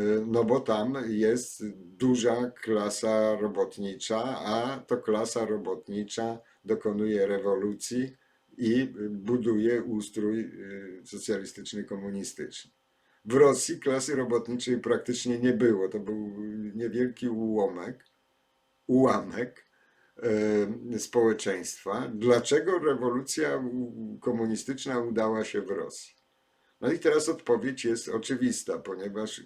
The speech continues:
kultura i cywilizacja Rosji zbudowana jest na fundamencie doktryny Plotyna. E,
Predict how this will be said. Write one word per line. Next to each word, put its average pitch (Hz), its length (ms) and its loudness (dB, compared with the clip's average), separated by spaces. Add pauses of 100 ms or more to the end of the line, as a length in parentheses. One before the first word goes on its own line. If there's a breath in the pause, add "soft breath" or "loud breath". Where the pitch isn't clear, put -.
(120)
kultura 120 760 0
i 104 140 -6
cywilizacja 104 1040 -4
Rosji 85 520 -4
zbudowana 113 920 0
jest 92 500 -4
na 113 140 -2
fundamencie 104 1000 -4
doktryny 110 760 -2 (300 soft breath)
Plotyna. 190 600 8 (1160)
E, 113 80 2